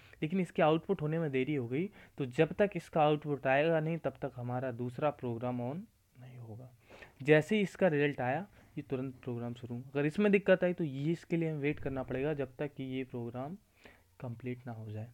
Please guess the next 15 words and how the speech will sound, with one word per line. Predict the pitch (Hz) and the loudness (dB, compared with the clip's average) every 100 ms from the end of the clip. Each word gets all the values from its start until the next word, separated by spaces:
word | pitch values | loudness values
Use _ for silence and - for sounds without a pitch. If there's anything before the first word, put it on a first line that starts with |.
| _ _ - - - | _ _ -20 -8 -4
ये | 135 | 0
जो | 143 | 0
इस | - | 0
तरह | 135 135 | 0 2
के | 135 | 2
ऑपरेटिंग | 117 110 131 185 | -2 -2 2 2
सिस्टम | 160 156 170 160 | 2 0 0 2
हैं, | 156 185 - - _ | 0 -2 -8 -20 _
इनका | 131 127 131 | -4 -2 -4
प्रयोग | 127 123 135 160 160 _ _ _ - | -2 0 2 2 -2 _ _ _ -6
हवाई | 120 127 139 | 0 0 2
जहाज़ | 131 131 131 | 2 2 0
के | - | -6
नियंत्रण | 127 127 123 131 131 | -2 -2 -2 -2 -2
में, | 131 131 | -4 -6